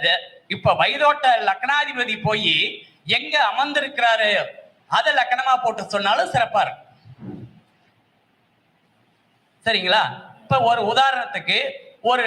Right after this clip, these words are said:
லக்னாதிபதி போய் ஒரு சூரியனை தொடராரு அப்படின்னா, அவங்களுக்கு கண் சார்ந்த பிரச்சனைகள் கண்டிப்பா இருக்கும், சூரியன் சார்ந்த நோய்கள் அங்கு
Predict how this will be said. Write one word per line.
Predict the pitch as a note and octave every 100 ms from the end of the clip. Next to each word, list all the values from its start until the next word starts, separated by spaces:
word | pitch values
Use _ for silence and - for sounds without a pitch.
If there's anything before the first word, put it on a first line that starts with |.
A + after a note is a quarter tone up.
| G#3
லக்னாதிபதி | G#3+ C#4+ D4 D4 - A3 G3+ -
போய் | G3 G3+ E3 B3 C#4+ - -
ஒரு | A3 B2+
சூரியனை | C4+ D4+ C#4+ B3+
தொடராரு | - F#3 G3 F#3 D#3 F3 - - _ _ _ _ _
அப்படின்னா, | D3 D#3+ G#3 D#3+ G#3+ - - -
அவங்களுக்கு | F3+ - B3+ F#3+ - -
கண் | - G#3 -
சார்ந்த | - C4 B3+ - -
பிரச்சனைகள் | - - G#3 G3+ B3+ C4+ F#3
கண்டிப்பா | G3 G#3 A3 A3 D#3+
இருக்கும், | D3 - _ _ _ _
சூரியன் | - C#4 D4+ D4 C#4+ C#4 -
சார்ந்த | G#3+ G#3+ G#3 G3 A#3+ - - - -
நோய்கள் | E3 B3 C#4 C#4 D4 G#3
அங்கு | A3 C4